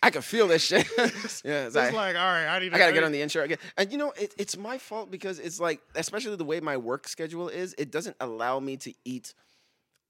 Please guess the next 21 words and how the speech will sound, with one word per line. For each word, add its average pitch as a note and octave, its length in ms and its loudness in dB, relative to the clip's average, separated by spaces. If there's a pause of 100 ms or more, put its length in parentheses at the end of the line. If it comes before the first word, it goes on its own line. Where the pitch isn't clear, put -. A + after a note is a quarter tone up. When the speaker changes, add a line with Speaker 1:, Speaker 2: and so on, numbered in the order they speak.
(280)
Speaker 1:
I, B2 120 0 (140)
lunch, C3+ 520 -2 (260)
you A#2 80 -4
know? D#3 200 2
And C#3 600 -2
the C#3+ 60 2
Speaker 2:
Mm. - 20 -4
Speaker 1:
way, E3+ 300 2
the C#3 160 -2
way D#3 200 -2
I C#3+ 120 -2
wake C#3 280 -4
up, D#3+ 140 -8
my B2 120 -6
lunch C3+ 300 -8
is B2 180 -12 (240)
essentially D#3+ 460 -10
my D3+ 120 -10
breakfast. D3+ 460 -12 (520)
Speaker 2:
I C3 100 -8
Speaker 1:
Uh, D3 80 4